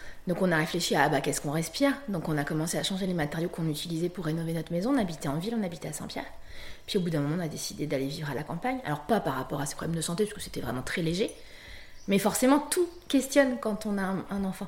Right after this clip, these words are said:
parce qu'on veut le mieux pour lui. Et puis bah, ça finit par le mieux pour tout le monde, en fait. Nous, on est un peu comme ça. En trois semaines, la maison, elle était vendue. Et puis, bah, on a trouvé celle-là. Euh, David, lui, il avait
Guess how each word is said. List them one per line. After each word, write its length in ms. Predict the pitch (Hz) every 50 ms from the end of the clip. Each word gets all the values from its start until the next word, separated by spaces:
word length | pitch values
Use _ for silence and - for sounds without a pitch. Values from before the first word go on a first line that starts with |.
| - -
parce 120 | - - -
qu'on 140 | - 190 190
veut 140 | 180 185 190
le 60 | 185
mieux 220 | 190 202 220 233
pour 180 | 226 - 196 196
lui. 280 | 226 294 294 - - - - - - - - - - - - - - -
Et 100 | - 180
puis 140 | 170 - 180
bah, 160 | 175 170 170
ça 120 | 170 - 170
finit 260 | - - 165 190 190
par 220 | - 170 160 165
le 120 | 156 151 156
mieux 120 | 165 160
pour 160 | 151 - -
tout 120 | - 190 196
le 60 | 233
monde, 160 | 302 330 269
en 60 | 202
fait. 280 | - - - - - - - - - - - - - - - - - - - - - - - - - - - - - - - - - - - -
Nous, 120 | 208 220
on 120 | 247 240 220
est 40 |
un 100 | 170 170
peu 120 | 175 - 240
comme 160 | - 202 190
ça. 400 | 170 - 190 196 226 214 135 -
En 60 | - 165
trois 180 | - - 190
semaines, 200 | - - 190 196
la 80 | 190 175
maison, 160 | 170 160 185
elle 80 | 185 180
était 100 | 165 170
vendue. 300 | 165 156 151 185 247 277 - - - - - - - - - - - - - - - - - - - - - -
Et 100 | 190 180
puis, 160 | 175 - 160
bah, 80 | 175 165
on 60 | 170
a 60 | 160 160
trouvé 180 | - - 175
celle-là. 560 | 170 - 147 147 151 160 202 233 262 - - - -
Euh, 200 | 180 170 170 165
David, 380 | 170 180 180 180 208 196 190
lui, 100 | 202 214
il 80 | 202 185
avait 460 | 165 156 165 165 160 160 160 156